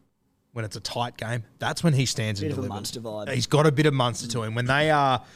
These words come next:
Speaker 1: polishing teams and giving it to him, that's when you'll see him just catch and pass
Speaker 2: Yeah.
Speaker 1: and deal. When they need something, he takes it upon himself. That the mate, what he's doing at the age he's at and the experience he's had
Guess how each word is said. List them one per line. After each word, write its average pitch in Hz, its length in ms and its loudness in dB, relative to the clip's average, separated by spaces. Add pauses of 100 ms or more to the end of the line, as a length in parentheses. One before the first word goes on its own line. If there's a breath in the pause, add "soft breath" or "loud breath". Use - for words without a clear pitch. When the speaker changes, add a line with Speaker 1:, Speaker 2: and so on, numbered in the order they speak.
(240 loud breath)
Speaker 1:
polishing 143 440 0
teams 123 300 -4
and 107 120 -8
giving 123 180 -2
it 120 120 -8
to 120 100 -8
him, 120 140 -4 (220 loud breath)
that's - 180 -4
when 170 120 -2
you'll 123 100 -2
see 117 220 -2
him 104 220 -8 (160)
just 87 140 -10
catch - 200 -12
and 101 80 -16
pass 143 100 -8
Speaker 2:
Yeah. 123 140 -6 (200)
Speaker 1:
and 110 120 -10
deal. 101 300 -10
When 123 180 0
they 131 200 2
need 131 420 0
something, 131 440 -4 (280 loud breath)
he 104 100 -12
takes 120 280 -2
it 117 60 -6
upon 107 220 -8
himself. 98 380 -8
That - 140 -14
the 101 60 -12
mate, 104 180 -10
what 135 160 0
he's 165 120 -2
doing 107 200 -4
at 98 60 -16
the 95 120 -14
age 98 240 -12
he's 107 200 -14
at 107 140 -12
and 117 80 -20
the 107 40 -16
experience 98 480 -10
he's 104 140 -14
had 143 300 -12